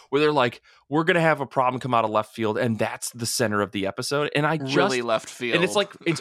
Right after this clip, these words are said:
Speaker 1: always something absurd. Like, a guy gets fucking run over with a tractor. Like, why? It's an advertising show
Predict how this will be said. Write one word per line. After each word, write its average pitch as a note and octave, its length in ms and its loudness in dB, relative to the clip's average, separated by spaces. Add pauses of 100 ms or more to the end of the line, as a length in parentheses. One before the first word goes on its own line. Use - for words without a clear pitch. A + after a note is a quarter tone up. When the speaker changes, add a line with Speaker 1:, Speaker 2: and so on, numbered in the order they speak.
Speaker 1:
always G3+ 360 -2
something F#3+ 300 -2
absurd. C3+ 460 -2
Like, C3+ 200 0
a D3 100 0
guy D3+ 360 2
gets E3 280 -6
fucking D3 360 -8
run C3 180 -2
over C3+ 200 -4
with D#3 160 -4
a D#3+ 40 -6
tractor. - 460 -8
Like, D3 160 -4
why? C#3 560 0
It's E3+ 160 -6
an F3+ 80 0 (100)
advertising G#3+ 800 0
show E3 520 -4